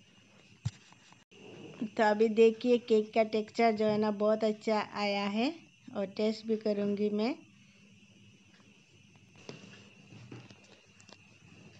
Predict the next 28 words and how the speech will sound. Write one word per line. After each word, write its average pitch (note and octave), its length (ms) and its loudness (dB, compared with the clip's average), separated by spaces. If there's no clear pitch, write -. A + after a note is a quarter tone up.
तो G#3 120 -2
मैं G#3+ 280 0
अभी G#3+ 320 0
केक B3 420 0
टेस्ट G#3+ 380 0
कर G3+ 160 0
रही G3+ 320 2
थी, B3+ 260 -2
बहुत G3+ 260 2
अच्छा G3+ 360 0
हुआ G#3 260 2
है। G#3 260 0
और G#3 140 2
ये A#3 180 6
बिस्किट A3+ 360 0
से A3 180 2
बना G3 240 2
है, G3 140 2
लेकिन G#3 380 2
बिस्किट G#3+ 440 2
का A#3+ 220 2
taste A#3 520 2
समझ G#3 300 4
में A3+ 180 6
नहीं G#3 280 6
आ G3 120 4
रहा F#3+ 200 0
है, G#3+ 240 -2